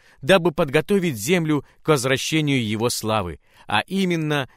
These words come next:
целестиальной славы, и к возвращению царства священников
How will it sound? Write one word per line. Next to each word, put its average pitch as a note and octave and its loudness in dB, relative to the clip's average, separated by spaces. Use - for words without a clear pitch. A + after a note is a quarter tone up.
целестиальной D3+ -2
славы, G#2 -4
и C#3 -2
к - -2
возвращению D3 2
царства D3+ 0
священников C#3 -4